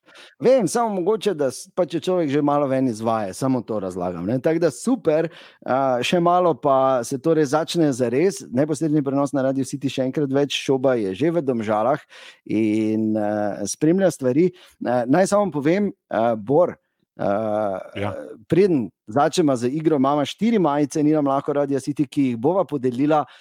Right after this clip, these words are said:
Speaker 1: a, med vsemi vami, ki ste danes večer z nama tukaj na našem Facebooku. Ampak, a, najprej, ali si hodil kaj še drugače po mestu in kaj opazil te dni oziroma ta vikend?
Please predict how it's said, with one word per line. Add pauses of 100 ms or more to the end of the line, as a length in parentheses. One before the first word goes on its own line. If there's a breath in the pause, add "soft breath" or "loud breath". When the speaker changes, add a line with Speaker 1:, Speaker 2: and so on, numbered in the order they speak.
(140 loud breath)
Speaker 1:
a,
med
vsemi
vami,
ki
ste
danes
večer
z
nama
tukaj
na
našem
Facebooku. (380 soft breath)
Ampak,
a,
najprej, (100)
ali
si
hodil
kaj
še
drugače
po
mestu
in
kaj
opazil
te
dni
oziroma
ta
vikend?